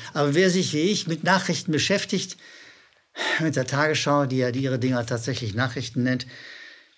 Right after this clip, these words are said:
der kommt um das Wort nicht drum herum. Also, sagen wir mal, w-, w-, was ist hier passiert? Also,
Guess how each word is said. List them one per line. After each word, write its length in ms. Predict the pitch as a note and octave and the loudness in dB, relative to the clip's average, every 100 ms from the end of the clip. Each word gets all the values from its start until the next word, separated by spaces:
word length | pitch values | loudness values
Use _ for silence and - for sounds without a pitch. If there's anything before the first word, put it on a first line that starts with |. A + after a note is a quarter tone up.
| - | 0
der 80 | |
kommt 200 | C#3+ F3+ | 4 4
um 60 | E3+ | 6
das 220 | D#3 B2+ | 4 6
Wort 260 | D#3+ G3 D#3+ | 6 6 2
nicht 180 | A2+ A#2+ | -2 0
drum 140 | A#2 | 0
herum. 380 | G2+ G2 F#2+ A2+ _ - - - - | 0 -4 -10 -16 _ -20 -16 -16 -6
Also, 580 | F3+ F#3 F#3 F#3 F3+ F3+ - - - _ _ _ - - _ - | 4 6 8 8 8 4 -10 -20 -20 _ _ _ -20 -20 _ -10
sagen 400 | D#3+ D3+ F#3 F#3 | 0 4 6 6
wir 120 | E3 | 6
mal, 320 | D#3+ D#3 C#3+ C#3+ C#3 | 6 6 4 -2 -10
w-, 160 | - C#3 C#3 C#3 B2+ C3+ | -6 -6 -4 -4 -4 -2
w-, 140 | D#3 C3 | -2 0
was 200 | D#3+ D#3 | 0 0
ist 100 | E3+ | 0
hier 160 | F#3+ F3 | 2 2
passiert? 680 | D#3+ - C#3 G2+ G#2 - - | 2 2 0 -2 -8 -10 0
Also, 320 | E3+ D3+ | 2 2